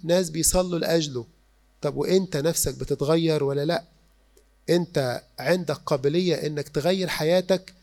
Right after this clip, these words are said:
ولا لازلت معاند؟ إذا كنت لازلت معاند،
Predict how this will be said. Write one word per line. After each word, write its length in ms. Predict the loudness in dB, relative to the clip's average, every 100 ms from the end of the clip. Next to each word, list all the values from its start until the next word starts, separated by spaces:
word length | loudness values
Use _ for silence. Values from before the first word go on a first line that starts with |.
| _ _ _
ولا 580 | 4 4 4 0 0 -2 -6
لازلت 520 | -4 2 2 2 -4
معاند؟ 640 | -2 0 0 2 -2 -4 -20 _ -6
إذا 140 | -4
كنت 340 | 2 2 2 0
لازلت 400 | 2 0 0 -2
معاند، 520 | -2 0 2 2